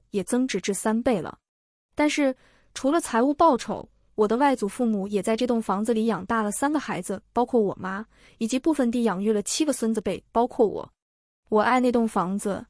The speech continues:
我的圣诞夜几乎都是在那栋房子里度过的。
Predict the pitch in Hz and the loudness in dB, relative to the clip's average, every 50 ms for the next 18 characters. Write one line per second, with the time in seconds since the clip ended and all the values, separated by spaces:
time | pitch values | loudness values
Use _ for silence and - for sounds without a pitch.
0 | _ _ _ _ _ _ - 220 220 240 262 - 302 277 277 262 247 240 233 240 | _ _ _ _ _ _ 2 4 4 4 2 2 2 2 4 4 2 2 2 2
1 | 226 214 196 202 226 - _ - - 254 247 - 262 - 285 302 311 - 254 - | 2 2 0 -4 -8 -14 _ -4 -2 -2 0 0 0 0 2 2 2 0 0 2
2 | 220 208 208 196 202 196 196 - 185 180 202 214 220 214 190 - 185 185 - - | 2 2 2 0 0 -4 -2 -4 -4 -4 -2 -2 -2 -4 -4 -6 -10 -8 -6 -8
3 | - - - - | -8 -8 -10 -14